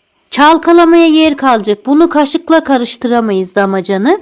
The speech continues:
Kapağını kapatacağız, yatıracağız. Şöyle şöyle sallayacağız. Çalkalayacak kadar yerin kalması lazım. Şur-, şuraya kadar su dolduracağım. Zaten, e,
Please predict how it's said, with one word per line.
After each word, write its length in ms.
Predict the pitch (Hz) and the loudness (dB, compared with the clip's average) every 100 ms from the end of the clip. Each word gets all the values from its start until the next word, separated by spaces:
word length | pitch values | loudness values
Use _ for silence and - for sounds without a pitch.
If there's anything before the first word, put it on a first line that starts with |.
| - _ _ _ _ _ _ _ _ - | -8 _ _ _ _ _ _ _ _ -2
Kapağını 380 | 220 - 254 240 | -2 0 0 0
kapatacağız, 580 | 311 277 247 - 311 | -4 -4 -6 -4 -4
yatıracağız. 640 | 262 269 269 240 277 294 285 | -2 -2 -2 -4 -2 -2 -2
Şöyle 340 | - 254 233 | 0 0 -2
şöyle 340 | - 247 240 | -2 -2 0
sallayacağız. 720 | 269 262 262 226 208 285 339 - _ _ _ _ - | 0 0 0 -2 -2 0 0 -2 _ _ _ _ -8
Çalkalayacak 840 | 254 240 233 247 247 240 277 277 | -2 -2 -2 -4 -4 -4 -4 -6
kadar 400 | - 220 247 294 - - | -6 -2 0 -2 -6 -8
yerin 400 | 226 240 277 277 | -4 -2 -2 -2
kalması 520 | 254 233 226 220 233 | 0 0 -2 -6 -4
lazım. 340 | 226 208 208 | -4 -4 -6
Şur-, 260 | 196 285 - _ _ _ _ _ _ | -8 -8 -8 _ _ _ _ _ _
şuraya 380 | - 311 311 254 | -8 -2 0 0
kadar 320 | 247 240 262 | 0 0 0
su 200 | 269 262 | -2 -4
dolduracağım. 720 | 240 226 208 214 196 285 330 320 _ _ - _ _ _ _ _ - | -2 0 -2 -6 -2 -2 -2 -6 _ _ -20 _ _ _ _ _ -10
Zaten, 640 | 226 262 269 294 320 320 | -2 0 0 0 -2 -2
e, 840 | - 262 254 247 240 240 233 233 | -6 -6 -4 -4 -4 -6 -6 -6